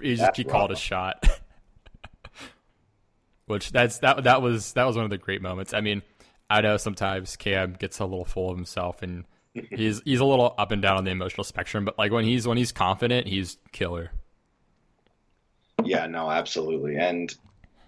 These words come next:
Speaker 2: I mean, you have to remember that all these guys watch the film. They all know the plays. It's just whether or not,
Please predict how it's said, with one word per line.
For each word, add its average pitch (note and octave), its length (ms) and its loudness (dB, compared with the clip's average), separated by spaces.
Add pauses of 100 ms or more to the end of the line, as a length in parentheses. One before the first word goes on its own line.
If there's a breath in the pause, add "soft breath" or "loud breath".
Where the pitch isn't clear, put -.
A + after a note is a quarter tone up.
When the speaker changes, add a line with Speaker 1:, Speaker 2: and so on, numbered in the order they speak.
Speaker 2:
I A2 100 4
mean, A#2 180 4
you B2+ 120 6
have - 160 4
to E2+ 280 -4
remember E2+ 460 -10
that C#2 140 -12
all A#2+ 300 6
these F2+ 180 -6
guys E2 300 -2
watch E2 340 -2
the D#2 100 -14
film. D#2+ 480 -8 (600)
They G2 140 2
all A2 240 6
know F2 640 0
the D2+ 120 -14
plays. D2 520 -6
It's D2 140 -8
just D#2+ 240 -4
whether D#2 180 -2
or D2+ 40 -8
not, D2 160 -8